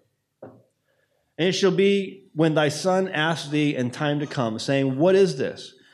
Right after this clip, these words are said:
That thou is, that thou shalt say unto him, By strength of the hand of the Lord brought us out of Egypt from the house of bondage." Verse fifteen, "And it came to pass when Pharaoh would hardly let us go, that the Lord slew all the firstborn in the land of Egypt, both the firstborn of man and the firstborn of beast.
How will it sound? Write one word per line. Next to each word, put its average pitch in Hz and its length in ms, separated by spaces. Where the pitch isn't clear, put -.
That 131 120
thou 160 180
is, 151 280
that 147 200
thou 180 140
shalt 180 180
say 208 200
unto 160 140
him, 143 360
By 143 160
strength 196 360
of 160 60
the 143 80
hand 165 240
of 160 60
the 147 80
Lord 160 400
brought 156 260
us 151 160
out 131 100
of 131 140
Egypt 170 420
from 135 100
the 123 80
house 165 340
of 131 140
bondage." 135 560
Verse 131 260
fifteen, 151 480
"And 156 80
it 160 80
came 202 200
to 190 40
pass 185 340
when 160 100
Pharaoh 180 300
would 156 160
hardly 180 320
let 165 180
us 160 100
go, 175 220
that 160 140
the 139 60
Lord 160 340
slew 165 260
all 208 260
the 202 80
firstborn 185 500
in 170 80
the 156 60
land 170 240
of 156 100
Egypt, 170 480
both 208 220
the 156 100
firstborn 175 500
of 147 120
man 180 240
and 143 100
the 135 40
firstborn 175 560
of 135 120
beast. 170 340